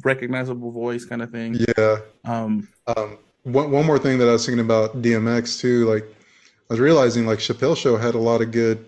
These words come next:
Speaker 2: like, hip hop segments in it, because there was that one segment where he had D M X on there, and, like, he, he just played, like, a random song, and, and D M X was flowing over it.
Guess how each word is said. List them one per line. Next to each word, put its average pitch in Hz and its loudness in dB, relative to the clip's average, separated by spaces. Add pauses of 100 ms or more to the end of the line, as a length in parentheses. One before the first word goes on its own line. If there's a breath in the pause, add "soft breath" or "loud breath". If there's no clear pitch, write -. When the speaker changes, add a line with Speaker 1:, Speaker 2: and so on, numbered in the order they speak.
(160)
Speaker 2:
like, 104 -2 (640)
hip 139 0
hop 110 -2
segments 107 -4
in 110 -4
it, 104 -8
because 107 -6 (520 soft breath)
there 120 4
was 117 2
that 113 2
one 117 -2
segment 117 0
where 110 0
he 110 -2
had 110 0 (300)
D 117 2
M 113 0
X 113 -4
on 113 -2
there, 110 0
and, 104 -6
like, 104 -4 (340 loud breath)
he, 127 -2
he 117 -4
just 113 -6
played, 117 2
like, 107 0
a 107 0
random 113 0
song, 110 -4
and, 104 -6
and 107 -10
D 120 -2
M 110 -2
X 107 -4
was 110 -8
flowing 110 -4
over 110 -2
it. 113 -10